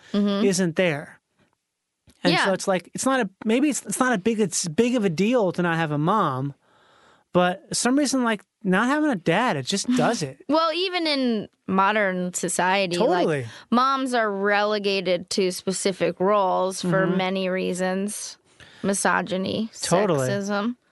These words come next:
Speaker 1: socialization. Um, and so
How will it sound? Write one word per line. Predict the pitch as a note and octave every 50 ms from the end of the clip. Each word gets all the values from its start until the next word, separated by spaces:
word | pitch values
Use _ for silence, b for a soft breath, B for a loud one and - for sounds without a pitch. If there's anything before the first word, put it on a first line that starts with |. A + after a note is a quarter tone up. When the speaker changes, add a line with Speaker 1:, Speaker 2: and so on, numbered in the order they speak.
| _ -
Speaker 1:
socialization. | - - G#3 G3+ G3+ G3 - - G3 G3 F#3+ G3 G3+ G3+ G3 F#3+ G3 F#3+ F#3+ G#3+ G#3 - B3 B3 B3+ C4+ C#4+ - - B B B B B B B
Um, | B B3 B3+ B3 A#3+ A#3 A3+ A3+ -
and | - A#3+ B3 B3 A#3
so | - - B3 A#3+ A#3 A#3 A3+ A3+ A3+ A3 A3 G#3+ G3+ -